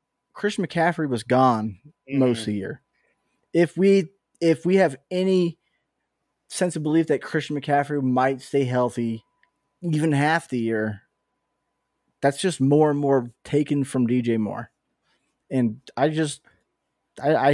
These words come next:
Speaker 1: I'm right there with you. I just don't see
Speaker 2: Well,
Speaker 1: it.
Speaker 2: well, plus D J Moore, he's only had a career high of four touchdowns. So, I mean, yeah, a thousand yards is great, but only four touchdowns, man. Like, fuck you, like, get in the end zone. Like,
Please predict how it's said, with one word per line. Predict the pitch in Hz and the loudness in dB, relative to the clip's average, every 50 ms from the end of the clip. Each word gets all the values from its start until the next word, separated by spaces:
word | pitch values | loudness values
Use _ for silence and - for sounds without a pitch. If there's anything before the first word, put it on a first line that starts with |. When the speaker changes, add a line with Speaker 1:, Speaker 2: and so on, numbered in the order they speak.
| 143 135 - | 2 0 -4
Speaker 1:
I'm | 127 139 135 | -2 0 2
right | 143 143 139 | 2 2 2
there | 135 131 | 0 -2
with | 120 127 131 - | -2 -2 -2 -2
you. | 113 107 | -2 -2
I | 110 | -2
just | 117 110 - - | -2 -4 -4 -4
don't | 120 113 107 | -4 -4 -4
see | - - 117 113 110 | -6 -4 -2 0 0
Speaker 2:
Well, | - | 0
Speaker 1:
it. | - - | 0 0
Speaker 2:
well, | - 170 175 170 | 2 2 2 2
plus | 123 - 202 214 165 131 | 4 2 2 2 0 0
D | 131 160 185 | -2 -2 0
J | 175 202 175 | 0 0 0
Moore, | 156 147 147 151 151 151 143 127 120 - _ - | 0 0 0 0 2 0 0 -2 -6 -12 _ -12
he's | 110 151 147 147 | -10 -6 0 0
only | 170 196 196 202 180 | 0 0 0 -4 -2
had | 170 180 180 | 0 2 2
a | 175 160 | 0 -2
career | - - 160 160 165 135 | -6 -8 -6 -6 -6 -2
high | 139 151 160 160 | -2 0 0 0
of | 139 - | -2 -4
four | - - 143 139 139 131 | -4 -4 -2 0 0 -2
touchdowns. | - - 135 131 - - - 101 87 73 76 76 - - - _ _ _ _ _ _ _ _ _ _ _ _ _ _ _ _ _ _ _ | -2 -4 -4 -4 -4 -8 -12 -14 -16 -18 -20 -20 -20 -20 -20 _ _ _ _ _ _ _ _ _ _ _ _ _ _ _ _ _ _ _
So, | - - 170 175 | -4 0 2 2
I | 175 | 4
mean, | 175 185 175 175 - | 2 2 -2 -2 0
yeah, | - 202 202 165 | 2 4 4 4
a | |
thousand | - - 170 190 208 202 180 170 | 4 4 4 4 4 2 0 -2
yards | 156 160 180 202 190 156 | 0 0 0 0 -2 -4
is | 147 127 110 | -8 -12 -6
great, | 107 143 175 196 190 180 - _ _ _ _ _ _ - | -2 0 2 2 2 0 0 _ _ _ _ _ _ -4
but | 147 151 | 0 0
only | 160 175 180 170 143 | 0 2 0 -4 -4
four | - 185 170 165 | -2 -2 -2 -2
touchdowns, | - - 156 - - - 135 110 107 104 | -2 -2 -4 -4 -4 -8 -10 -12 -12 -12
man. | 110 143 135 131 | -12 -12 -10 -10
Like, | 123 - | -12 -8
fuck | - 156 147 - - | -4 -4 -4 -4 -4
you, | 180 170 143 | -6 -6 -6
like, | 117 110 | -6 -8
get | 113 135 139 | -8 -8 -8
in | 156 | -6
the | 139 127 | -8 -8
end | 123 139 147 123 | -6 -8 -8 -10
zone. | 123 107 104 113 | -12 -14 -12 -8
Like, | 127 123 123 113 - | -6 -4 -4 -6 -8